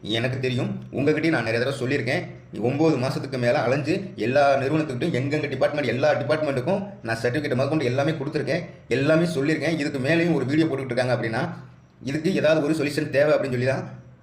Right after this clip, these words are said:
கோயம்புத்தூர்ல கமிஷனர் ஆஃபீஸ்ல போய் உட்காந்து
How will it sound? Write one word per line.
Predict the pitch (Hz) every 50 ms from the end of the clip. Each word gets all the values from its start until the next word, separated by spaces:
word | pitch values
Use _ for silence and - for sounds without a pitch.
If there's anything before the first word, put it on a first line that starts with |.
| - - - -
கோயம்புத்தூர்ல | 147 165 165 151 - 151 123 135 139 156 156 - - - - - - -
கமிஷனர் | 131 151 165 160 175 156 147
ஆஃபீஸ்ல | 131 135 131 127 131 123 131
போய் | 143 143
உட்காந்து | 135 117 117 117 135 135 131 151 170 196 196